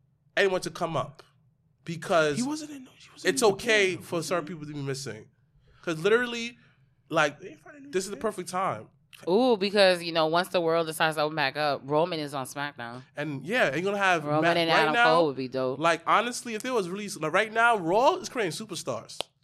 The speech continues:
Speaker 1: Like, when the world comes back, Brock gonna get, I mean, not Brock, um, Bobby Lashley is gonna get, hit all their boos. M V P.
Speaker 3: Mm-hmm.
Speaker 1: Like, d-, they really are building stars.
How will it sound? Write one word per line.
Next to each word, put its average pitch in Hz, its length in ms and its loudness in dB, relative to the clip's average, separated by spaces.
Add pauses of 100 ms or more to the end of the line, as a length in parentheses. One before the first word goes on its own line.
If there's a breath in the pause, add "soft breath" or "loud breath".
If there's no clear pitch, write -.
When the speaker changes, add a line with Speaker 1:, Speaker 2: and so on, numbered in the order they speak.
(500)
Speaker 1:
Like, 151 280 -8
when 175 160 -8
the 196 80 -4
world 220 300 0
comes 196 200 -2
back, 170 320 2 (380)
Brock 170 320 2
gonna 160 160 -4
get, 156 160 -2 (100)
I 139 60 -4
mean, 151 100 -6
not 139 200 -6
Brock, 120 300 -4
um, 113 300 -8
Bobby 139 240 0
Lashley 165 500 0
is 135 60 -14 (220 soft breath)
gonna 143 140 -6
get, 143 240 -4
hit 147 240 -4
all 151 180 2
their 139 120 -2
boos. 135 460 -4
M 156 140 0
V 160 120 -8
P. 160 520 -8
Speaker 3:
Mm-hmm. 233 220 -4
Speaker 1:
Like, 294 240 4 (880 soft breath)
d-, - 120 -14 (100)
they 214 160 0
really 262 300 -2
are 226 120 4
building 196 260 0
stars. 165 720 0